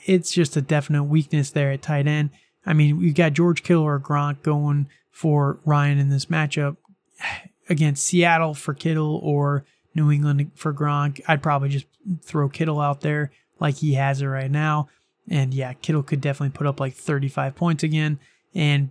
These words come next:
be perfectly fine. So definitely an advantage to Ryan in that category. And the flex, this is where Ryan, uh,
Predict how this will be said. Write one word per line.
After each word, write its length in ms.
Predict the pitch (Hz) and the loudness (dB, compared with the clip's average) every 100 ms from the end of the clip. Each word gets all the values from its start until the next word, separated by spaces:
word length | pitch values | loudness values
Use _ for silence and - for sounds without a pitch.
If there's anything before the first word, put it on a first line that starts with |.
| - | 0
be 180 | 160 151 | 0 0
perfectly 460 | - 170 175 180 | 0 -4 -2 -2
fine. 360 | 180 196 208 143 | 0 0 0 0
So 240 | 147 139 | 0 -2
definitely 360 | 135 165 165 156 | 0 0 2 0
an 60 | 147 | 0
advantage 500 | 143 147 147 139 - | 2 2 0 -2 -8
to 240 | - 160 147 | -2 0 2
Ryan 400 | 139 143 139 151 | 0 0 0 0
in 220 | 147 139 | 0 0
that 240 | 135 143 - _ | -2 -4 -8 _
category. 640 | - 143 135 147 143 143 139 _ _ _ _ _ - | -4 -2 -2 -2 0 -2 -4 _ _ _ _ _ 0
And 500 | 160 156 156 160 156 | 4 6 4 2 -2
the 80 | |
flex, 480 | 139 - 254 226 - | -6 -2 0 0 -2
this 200 | 202 - | -4 -2
is 100 | 180 | -2
where 220 | 165 160 | 0 0
Ryan, 480 | 151 151 151 151 151 - _ | 0 -2 -2 -2 -4 -8 _
uh, 340 | 151 143 135 | -2 0 -2